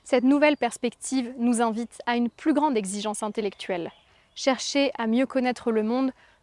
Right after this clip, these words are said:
toujours remettre ses connaissances en question. Rabelais s'appuie également sur beaucoup de jeux de mots,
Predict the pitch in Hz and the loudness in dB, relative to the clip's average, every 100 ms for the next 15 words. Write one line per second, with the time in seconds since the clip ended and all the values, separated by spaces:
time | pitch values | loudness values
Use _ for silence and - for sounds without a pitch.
0 | _ 339 294 277 302 226 247 254 254 - | _ 6 6 6 4 2 -2 0 -2 -4
1 | 226 226 220 - 247 - - 220 226 - | -2 0 0 -2 -2 -2 -2 -4 -4 -4
2 | - 160 _ _ _ _ _ _ _ _ | -10 -12 _ _ _ _ _ _ _ _
3 | - - _ _ 262 254 311 - 285 - | -20 -20 _ _ 2 4 4 2 -2 -2
4 | 254 247 247 254 277 302 - 226 202 233 | -2 2 2 2 0 0 -4 -4 -2 -2
5 | 277 220 214 240 214 220 | 0 0 2 0 0 -4